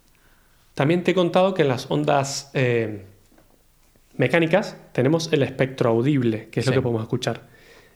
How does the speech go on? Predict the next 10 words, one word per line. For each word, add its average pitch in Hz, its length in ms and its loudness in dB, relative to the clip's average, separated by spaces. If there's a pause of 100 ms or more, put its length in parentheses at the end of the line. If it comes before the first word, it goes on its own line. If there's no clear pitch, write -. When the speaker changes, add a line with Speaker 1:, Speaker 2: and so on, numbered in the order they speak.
Speaker 1:
En 135 80 -2
cuanto 135 220 2
a 131 40 4
las 120 100 0
ondas 165 460 2
electromagnéticas, 156 800 2
tenemos 165 300 0
el 143 100 -2
espectro 196 880 -2
visible, 165 760 -2